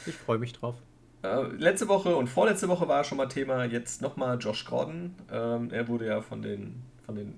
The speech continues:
Speaker 2: Chiefs gesigned, äh, ist jetzt auch angekommen und ist im Kader. Das heißt, er ist game ready und es kann sein, dass er tatsächlich jetzt schon im nächsten Spiel die ersten Snaps sieht in, mit der Offense von Patrick Mahomes.
Speaker 1: Schauen wir mal, wie das wird.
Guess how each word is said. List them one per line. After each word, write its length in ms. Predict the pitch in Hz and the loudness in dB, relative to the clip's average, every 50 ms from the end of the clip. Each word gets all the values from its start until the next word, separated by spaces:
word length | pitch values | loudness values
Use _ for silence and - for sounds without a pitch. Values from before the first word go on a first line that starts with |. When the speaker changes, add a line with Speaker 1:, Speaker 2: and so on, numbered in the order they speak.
| - - - | -14 -12 -10
Speaker 2:
Chiefs 420 | - - 147 147 - - - - | -10 -8 -8 -10 -12 -14 -12 -10
gesigned, 520 | - - - - - 123 131 139 160 175 - - - - - - - - - - - - | -8 -8 -6 -4 -2 -2 -2 -4 -6 -10 -12 -16 -20 -20 -20 -20 -20 -20 -20 -12 -2 2
äh, 260 | 127 127 123 127 - | 4 4 4 4 2
ist 180 | 175 175 - - | -2 -4 0 0
jetzt 320 | 170 202 196 - - - - | 0 0 0 -2 -8 -4 0
auch 180 | 123 135 139 - | 2 2 2 0
angekommen 500 | - 127 151 180 185 - - 175 175 - | -2 -6 -6 -6 -6 -4 -4 -4 -4 -4
und 180 | - 135 - | -6 -6 -6
ist 180 | 127 123 - - | -6 -6 -6 -4
im 100 | 135 123 | -4 -4
Kader. 480 | 123 - 113 110 123 - - 302 285 - - - - | -4 -2 -2 -2 -2 -2 -2 -4 -6 -12 -16 -16 -14
Das 180 | - 120 - | -12 -8 -4
heißt, 300 | - 143 135 - - - | -2 -2 -2 -2 -4 -4
er 120 | - - 113 | -4 -2 -2
ist 180 | 120 120 - | -2 -4 -4
game 260 | - 110 107 117 120 117 | -2 -2 0 0 0 -2
ready 320 | 127 131 143 - 240 - - - - - - - - - - | -2 -2 -4 -6 -8 -10 -12 -16 -20 -20 -20 -20 -20 -14 -10
und 320 | 135 127 127 127 127 - | -6 -6 -4 -6 -6 -8
es 100 | - - | -10 -8
kann 220 | - - 123 120 110 | -4 -2 -2 -2 0
sein, 240 | 107 101 98 113 | -2 -2 -2 -2
dass 160 | 120 131 127 - | -4 -6 -4 -4
er 140 | 139 135 | -4 -4
tatsächlich 400 | 131 123 127 131 131 127 - - | -4 -6 -8 -8 -8 -8 -10 -10
jetzt 260 | - 131 127 - - - | -8 -8 -8 -8 -8 -8
schon 280 | - 127 127 131 139 - | -6 -6 -6 -6 -8 -8
im 120 | - 127 120 | -8 -6 -4
nächsten 360 | 113 117 123 127 - - 143 | -4 -4 -6 -6 -8 -8 -8
Spiel 520 | - - - 123 127 143 151 165 175 185 185 - - - - - - - - - | -8 -6 -4 -4 -4 -4 -6 -6 -8 -10 -12 -16 -18 -20 -20 -20 -20 -20 -12 -8
die 80 | 156 | -4
ersten 300 | 160 170 - 131 - 160 | -2 -2 -2 -2 -6 -10
Snaps 360 | 170 - 175 185 185 - - | -8 -8 -8 -8 -8 -8 -8
sieht 300 | - 107 208 - - - - - - | -8 -8 -8 -8 -10 -16 -20 -18 -12
in, 220 | 127 123 113 113 - | -10 -8 -8 -6 -6
mit 140 | 120 117 | -4 -2
der 100 | 117 113 | -2 -4
Offense 400 | - 123 - 120 107 107 107 - | -4 -4 -6 -6 -6 -6 -8 -8
von 220 | - 110 104 107 104 | -8 -8 -8 -8 -8
Patrick 320 | - 117 107 - 110 110 | -8 -8 -8 -8 -8 -8
Mahomes. 500 | 107 104 - 104 - 123 - - - - - - - - - - - - - - - - - - | -8 -8 -8 -10 -10 -12 -14 -16 -18 -20 -20 -20 -20 -20 -20 -20 -20 -20 -20 -20 -20 -20 -20 -16
Speaker 1:
Schauen 260 | - - - 113 139 | -8 -2 0 0 2
wir 80 | 190 196 | 2 0
mal, 240 | 139 113 110 107 110 | 0 0 -2 -2 -2
wie 120 | 113 117 120 | -4 -4 -4
das 260 | 120 113 110 - - | -4 -6 -6 -6 -6
wird. 200 | 117 110 - | -6 -8 -8